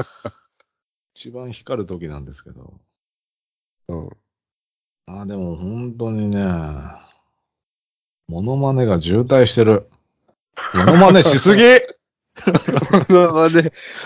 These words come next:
Speaker 2: モノマネ。
Speaker 1: モノマネやん。もう。モノマネ芸人じゃないですか。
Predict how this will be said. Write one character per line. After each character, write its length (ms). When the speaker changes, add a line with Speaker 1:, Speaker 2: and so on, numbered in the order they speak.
Speaker 2:
モ 300
ノ 180
マ 200
ネ。 920
Speaker 1:
モ 120
ノ 220
マ 180
ネ 160
や 220
ん。 160
も 360
う。 60
モ 80
ノ 80
マ 200
ネ 120
芸 280
人 180
じ 100
ゃ 40
な 80
い 40
で 80
す 100
か。 180